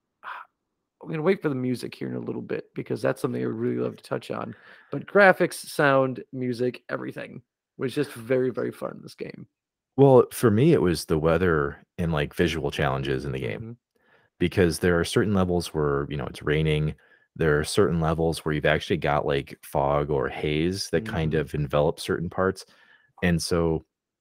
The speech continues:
Speaker 2: yes, you've got two characters that you could technically sacrifice one just like Yoshi style, where you're jumping off <laughs> him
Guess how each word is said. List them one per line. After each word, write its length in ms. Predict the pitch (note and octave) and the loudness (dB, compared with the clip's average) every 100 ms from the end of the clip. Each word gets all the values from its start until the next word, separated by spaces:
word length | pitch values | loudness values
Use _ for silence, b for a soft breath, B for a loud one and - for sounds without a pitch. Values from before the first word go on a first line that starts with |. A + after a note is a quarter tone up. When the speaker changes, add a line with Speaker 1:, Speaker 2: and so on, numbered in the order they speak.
| _ - | _ -8
Speaker 2:
yes, 360 | F#2+ G#2 A2 - | 0 2 2 0
you've 140 | F#2+ | 0
got 200 | G2+ F#2 | 2 0
two 160 | - A2+ | 0 -2
characters 640 | A#2 A2 F#2+ F#2 D#2+ D#2 - | 4 4 4 0 0 -2 -2
that 280 | D2 C#2 - _ E2 | 0 0 -4 _ -10
you 80 | |
could 160 | E2 D2+ | -8 -2
technically 340 | F#2+ E2+ D#2+ | -2 -2 -6
sacrifice 640 | E2 - F2 F#2+ - E2 - | -2 0 0 -2 0 -2 0
one 240 | F2+ F2 | 0 2
just 220 | D#2+ F2+ G2+ | 2 0 0
like 160 | - | 4
Yoshi 300 | G2+ G2 E2 | 6 6 2
style, 400 | - C#2 C2+ C2+ - | 0 2 2 0 -2
where 120 | D2+ | -4
you're 80 | C#2+ | -2
jumping 340 | C#2 E2+ E2+ | 0 0 2
off 200 | D#2+ E2 | 0 0
<laughs> 20 | |
him 320 | D#2+ - - | -2 2 4